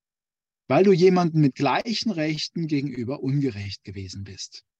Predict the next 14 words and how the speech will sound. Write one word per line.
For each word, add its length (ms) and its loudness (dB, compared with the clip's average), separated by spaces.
Versuche 480 -8
zu 120 -6
verweigern 840 -6
und 200 -10
du 100 -8
wirst 260 -6
dich 140 -8
fühlen, 580 -6
als 240 -14
sei 300 -4
es 260 -8
dir 380 -4
verweigert 920 -6
worden. 720 -6